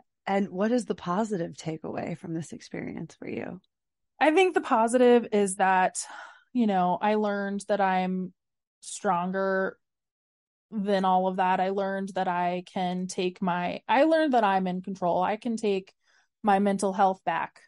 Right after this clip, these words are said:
Speaker 2: I can take my actual health back. I thought I was healthy and I was incredibly not healthy. And, um, so I'm, I'm in control. And that's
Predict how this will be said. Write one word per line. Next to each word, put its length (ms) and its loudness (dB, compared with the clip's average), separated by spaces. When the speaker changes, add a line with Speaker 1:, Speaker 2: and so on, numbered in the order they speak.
Speaker 2:
I 180 2
can 360 0
take 380 0
my 540 0
actual 500 0
health 300 -2
back. 260 -2
I 120 -4
thought 260 2
I 100 4
was 140 -2
healthy 380 -4
and 120 -2
I 80 -2
was 140 -4
incredibly 480 -2
not 320 -2
healthy. 400 -6
And, 220 -8
um, 520 -8
so 220 -2
I'm, 360 2
I'm 260 2
in 120 0
control. 480 -8
And 160 0
that's 460 0